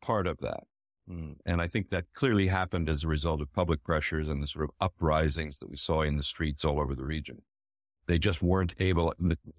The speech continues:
Speaker 1: the King of Jordan and Abdullah Sisi was just not able to carry that forward. They would have been persona non grata in their own capitals when they got back from them.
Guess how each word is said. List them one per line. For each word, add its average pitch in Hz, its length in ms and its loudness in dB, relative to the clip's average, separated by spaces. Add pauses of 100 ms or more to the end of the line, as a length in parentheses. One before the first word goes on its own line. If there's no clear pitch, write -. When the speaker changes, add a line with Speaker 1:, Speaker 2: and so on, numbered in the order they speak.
(160)
Speaker 1:
the 87 80 -2
King 104 220 2
of 87 100 2
Jordan 80 560 4
and 76 300 -2 (1160)
Abdullah 78 300 2
Sisi 95 400 2
was 80 220 4
just 85 180 2
not 85 240 2
able 85 380 4
to 76 400 2 (540)
carry 98 220 4
that 78 160 4
forward. 101 380 2
They 101 100 4
would 110 160 4
have 87 80 0
been 92 160 2
persona 98 400 0
non 85 180 4
grata 87 360 2
in 85 140 2
their 85 180 4
own 120 140 2
capitals 78 580 -2
when 82 120 2
they 85 120 2
got 85 180 0
back 107 240 -2
from 71 140 -10
them. 65 160 -16